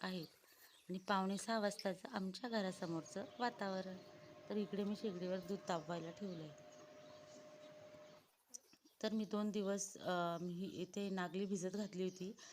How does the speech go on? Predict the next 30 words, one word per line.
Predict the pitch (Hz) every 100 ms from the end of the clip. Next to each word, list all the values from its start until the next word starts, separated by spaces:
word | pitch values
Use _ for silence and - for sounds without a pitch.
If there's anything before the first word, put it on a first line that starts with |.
| - -
आणि | 190
आज, | 190 185 175 175
अ, | - 175 165
काढून | 160 - 196 202 170 175
ती | - 202 196 196 -
एक | - 202 190
दिवस, | 214 180 180 -
पूर्ण | - 233 240
एक | 214 202
दिवस | 185 190 185 196 -
एका | 185 190
फडक्यात | 180 190 - 175 - -
बांधून, | 185 196 196 185 - - - -
सुती | - 202 202
फडक्यामध्ये | 202 180 - 175 170 151 196
आज | - 180 -
ती | 190
मी | 180
इथं | 180 196
वाळत | 190 175 156
टाकली. | 160 170 156
बघू | 170
शकता | 185 185 -
किती | 165 165 208 - -
छान | - 208 220 220
प्रकारे | 202 190 180 175
तिला | 175 175 175 - - - _ -
मोड | 202 196
आलेले | 180 175 170
आहे. | 165 170 165